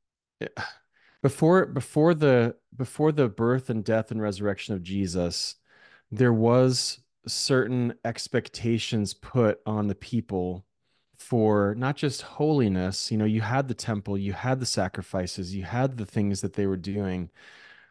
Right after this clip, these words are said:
but, but also on things like, um, representation. So even,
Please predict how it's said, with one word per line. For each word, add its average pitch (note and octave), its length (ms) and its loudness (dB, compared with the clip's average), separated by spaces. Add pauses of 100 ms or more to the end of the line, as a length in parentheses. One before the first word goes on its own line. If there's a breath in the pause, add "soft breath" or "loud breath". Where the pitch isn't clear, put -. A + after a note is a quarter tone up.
(180 loud breath)
but, C3+ 520 4
but C#3 160 2
also C3 720 4
on A#2 200 -2
things A#2+ 440 -2
like, G2 500 -2 (100)
um, F2+ 560 -2 (760 soft breath)
representation. G#2+ 880 0
So B2 180 -4
even, E3 300 4